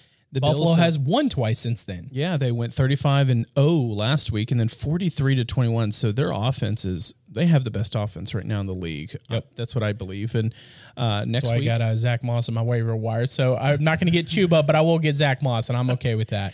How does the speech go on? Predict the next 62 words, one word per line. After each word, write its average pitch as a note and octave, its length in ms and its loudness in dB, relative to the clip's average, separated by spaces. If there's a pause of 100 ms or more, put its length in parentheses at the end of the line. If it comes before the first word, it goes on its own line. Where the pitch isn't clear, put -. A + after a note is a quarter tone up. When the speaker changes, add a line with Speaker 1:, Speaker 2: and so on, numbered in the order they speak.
(120)
Speaker 1:
Uh, D#3+ 100 -2
Speaker 2:
I D3+ 40 4
hope D3+ 60 4
Speaker 1:
well, G3+ 140 4
Speaker 2:
so. B2+ 160 0
Fingers D#3+ 280 0
crossed. A#2+ 340 -2
Speaker 1:
I D3+ 100 -2
put D#3 240 0
him C#3+ 200 2
on B2+ 140 4
my A#2 180 2
waiver A2+ 260 2
as A2+ 140 0
well. A2 280 0
If A2 120 -2
I A2+ 100 2
didn't A2+ 200 -2
get A2 360 -6
Chuba, A2+ 380 -4
then G#2+ 140 -4
I'd A2 160 -4
get A2+ 140 -4
him. A2+ 280 -2
But A2 200 -6
they D#3 80 0
have F3+ 180 0
the F#3+ 80 -4
Texans - 580 -4
next A#2 260 -4
week. - 380 -8 (140)
I C#3 80 -2
mean, C#3+ 240 4
can F#3+ 180 -4
you F3+ 100 -2
just - 360 -2 (420)
look, C#3 240 -6 (120)
the B2 140 2
N C#3+ 60 4
F D3+ 160 2
L, C#3+ 240 2
it C#3 160 -4
can D3 140 0
go B2+ 180 2 (100)
any D#3 280 4
type D3 340 -2
of B2 180 -2
way. A2 260 0
So C#3+ 120 0
I'm C3+ 140 2
Speaker 2:
Dude, - 80 4
I C3 60 2
Speaker 1:
not E3 60 0
Speaker 2:
might F#3+ 200 0
Speaker 1:
gonna D#3 100 0
Speaker 2:
pick D3 80 0
up E3 80 0
the C#3 80 -2
Speaker 1:
say C3+ 80 2
Speaker 2:
Bills D3 280 2
defense B2+ 520 0
then. A2 360 -4